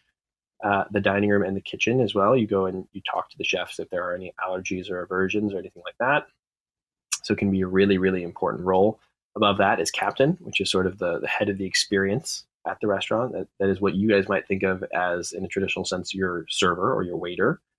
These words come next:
It's the person who owns the experience between the guests at the table and the restaurant. And then after that, I became a sommelier. So, uh, sommelier, same as a captain in a lot of ways, except that they really, really focus on the beverage service.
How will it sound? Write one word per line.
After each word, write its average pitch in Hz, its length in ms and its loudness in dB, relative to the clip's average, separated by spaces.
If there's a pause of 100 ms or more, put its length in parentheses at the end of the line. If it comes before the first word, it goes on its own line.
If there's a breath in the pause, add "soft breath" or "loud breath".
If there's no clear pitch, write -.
(180)
It's - 80 -20
the - 60 -14
person 104 280 2
who 98 180 2
owns 101 320 4
the 98 80 2
experience 98 720 2 (420)
between 101 400 0
the 95 60 2
guests 90 300 0
at 82 120 -6
the - 40 -18
table 123 600 4
and 95 160 -4
the 82 40 -6
restaurant. - 400 -6 (360)
And 107 160 4
then 101 380 4
after - 220 -6
that, 131 180 2 (100)
I 101 200 2
became 117 300 0
a 123 40 0
sommelier. - 380 -2 (220)
So, 92 300 0 (560 soft breath)
uh, 98 400 0
sommelier, 104 500 4 (480)
same 143 280 4
as 123 80 4
a 127 60 2
captain 120 320 2
in 110 80 2
a 107 80 2
lot 107 160 4
of 123 40 4
ways, 135 460 4
except - 400 -4
that 101 300 2
they 98 100 -4
really, 113 380 2
really 104 160 4
focus 95 360 -4
on 92 380 -4
the 101 80 -2
beverage 85 420 -4
service. - 460 -8